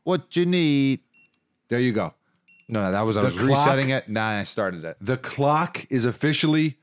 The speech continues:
Speaker 2: started. It's underway.
Speaker 1: Yeah.
Speaker 2: It's no,
Speaker 1: Begun.
Speaker 2: it's, it's no different than a high level,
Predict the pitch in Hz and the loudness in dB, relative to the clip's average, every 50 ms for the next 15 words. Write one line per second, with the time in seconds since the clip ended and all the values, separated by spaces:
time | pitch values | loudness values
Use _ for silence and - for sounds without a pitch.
0 | _ _ - - - - 147 143 135 135 131 131 127 120 - 107 107 - 123 117 | _ _ -10 -6 -2 2 2 4 4 4 4 2 0 -2 -4 -6 -4 -2 -2 0
1 | 117 117 110 104 85 73 - - 104 - - - - - - 139 131 135 139 143 | 0 0 0 0 -2 -4 -4 -4 -4 -4 -4 -8 -4 -2 0 0 2 4 4 4
2 | 135 110 85 80 - - - - 131 143 160 185 165 147 185 160 170 139 131 - | 2 0 -2 -6 -10 -12 -6 -2 0 2 2 2 2 2 2 2 0 0 0 0
3 | 120 113 107 117 131 131 127 123 127 127 123 113 123 127 120 113 | 0 0 0 0 0 0 0 2 0 0 0 0 0 -2 -2 -4